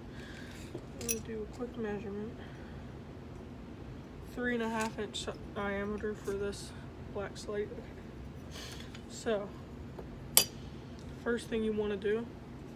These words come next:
uh, I think I got this from Shipley's Outdoors. I got it quite a bit ago, but I'm actually making this for a friend.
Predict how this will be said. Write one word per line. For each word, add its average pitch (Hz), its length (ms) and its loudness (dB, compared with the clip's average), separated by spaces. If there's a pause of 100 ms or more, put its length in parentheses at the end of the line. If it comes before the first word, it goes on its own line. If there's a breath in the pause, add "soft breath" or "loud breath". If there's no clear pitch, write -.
(1160 loud breath)
uh, 208 80 0
I 196 120 4
think 226 240 4
I 214 80 8
got 196 220 6
this 196 200 6
from 185 180 0
Shipley's 214 600 6
Outdoors. 202 600 8
I - 60 0
got 202 220 8
it 180 80 -4
quite 196 240 6
a 190 40 8
bit 190 220 6
ago, 196 380 4 (240)
but 190 180 0
I'm - 720 -8
actually 233 320 8
making 214 220 6
this 202 140 2
for 185 200 4
a 180 40 2
friend. 185 440 2